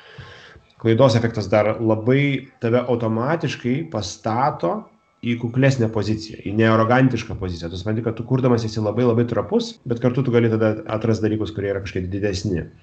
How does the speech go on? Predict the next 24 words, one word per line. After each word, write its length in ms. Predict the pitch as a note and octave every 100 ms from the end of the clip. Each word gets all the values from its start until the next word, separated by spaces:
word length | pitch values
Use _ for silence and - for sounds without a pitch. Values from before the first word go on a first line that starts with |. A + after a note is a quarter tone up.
| _ _ _ -
Kad 160 | C#3 C3+
tu 80 | F#3+
pradėtum 600 | C#3+ C#3 E3 D3 B2 A#2+ - _ -
susitaikyt 560 | C3 A#2 A#2+ D#3+ E3+ -
su, 80 | A#2 -
su 120 | A#2+
to 140 | B2+ B2
kūrybingumo 720 | B2+ B2 B2 C3 B2+ D#3 C3 A#2
nesvarumu, 560 | A#2 A2 A2+ D3+ E3 A2
man 180 | A2+
atrodo, 240 | A2+ B2+ A#2+
kad 100 | A2+
reikia 240 | A#2+ A#2 A2 B2+
daug 160 | C3
tokios, 600 | B2+ B2 A#2 A2 - - _ _ _ _ _ _
vėlgi, 320 | A#2+ B2 A2+ G#2
menininkai, 500 | A#2 B2 C3 B2+ A2+ A2+
kūrėjai, 320 | A#2 C3 A#2+
tie, 120 | A#2+ A2+
kurie 220 | A#2 A2+
yra 160 | A2 G#2+ G2+ G2 F2+ -
kasdieną 400 | - A2 A2+ C#3+
tai 140 | A2 G#2+
naudojantis, 480 | G#2 G2+ F#2 F#2